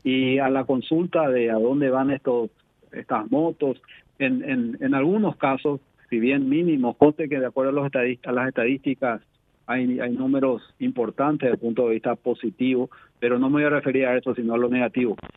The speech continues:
¿Qué es lo positivo? En algunos casos se recuperan las motos, pero bueno, vamos a las que no se recuperen. Efectivamente,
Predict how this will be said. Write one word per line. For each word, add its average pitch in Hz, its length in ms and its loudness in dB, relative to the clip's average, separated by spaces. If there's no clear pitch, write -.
¿Qué 143 120 2
es 143 60 0
lo 156 100 0
positivo? 139 540 -2
En 139 120 -2
algunos 151 400 0
casos 147 420 -2
se 131 440 0
recuperan 135 640 -2
las 107 140 -4
motos, - 420 -12
pero 113 160 -2
bueno, 113 220 -2
vamos 139 320 0
a 151 40 0
las 151 240 -2
que 117 220 -4
no 139 240 0
se 143 120 -2
recuperen. 101 520 -8
Efectivamente, 135 880 -2